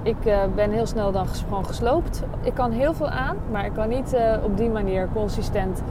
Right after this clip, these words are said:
leveren en steeds maar weer hetzelfde aanbod doen en uitreiken, sales calls, blablabla. Dat werkt me gewoon echt te veel. En ik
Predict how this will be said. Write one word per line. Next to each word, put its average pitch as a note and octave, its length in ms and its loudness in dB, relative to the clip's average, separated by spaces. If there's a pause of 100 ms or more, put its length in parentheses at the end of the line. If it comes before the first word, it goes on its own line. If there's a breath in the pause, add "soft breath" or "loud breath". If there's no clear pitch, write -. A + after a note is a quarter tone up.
(300 loud breath)
leveren G3 500 4
en F#3 100 0
steeds G3+ 340 2
maar F#3+ 140 0
weer F#3 220 4 (760)
hetzelfde G3 460 2
aanbod F#3+ 380 2
doen F#3+ 220 4
en - 180 0
uitreiken, G3 640 2
sales G3 400 4
calls, F3 400 2
blablabla. F3+ 340 6 (560 loud breath)
Dat C4+ 160 4
werkt D#4 260 2
me - 80 0
gewoon B3 340 2
echt A#3+ 200 0
te - 60 -4
veel. G3 340 6
En F3+ 140 2
ik G3 100 0